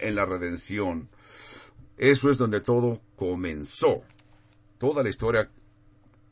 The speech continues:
de redención comenzó aquí, en esta escena que estamos estudiando hoy. En verdad, quiero que me pongan atención a lo que voy a explicar enseguida,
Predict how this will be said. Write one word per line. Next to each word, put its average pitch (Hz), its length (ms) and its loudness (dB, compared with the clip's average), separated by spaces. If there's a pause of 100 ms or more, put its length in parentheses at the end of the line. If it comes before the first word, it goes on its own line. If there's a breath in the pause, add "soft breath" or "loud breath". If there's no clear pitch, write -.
(120)
de 104 160 2
redención 104 480 0
comenzó 90 920 -2 (500 soft breath)
aquí, 82 540 -4 (320)
en 92 160 0
esta 98 420 -4
escena 170 540 0
que 104 80 -8
estamos 107 340 -6
estudiando 90 600 -6
hoy. 92 380 0 (1800 soft breath)
En 123 180 4
verdad, 175 440 6 (240)
quiero 151 340 6
que 110 540 2
me 110 220 -2
pongan 135 320 2
atención 107 480 0
a 107 60 4
lo 98 120 4
que 87 80 -4
voy 107 180 2
a 98 40 6
explicar 101 640 0
enseguida, 95 580 0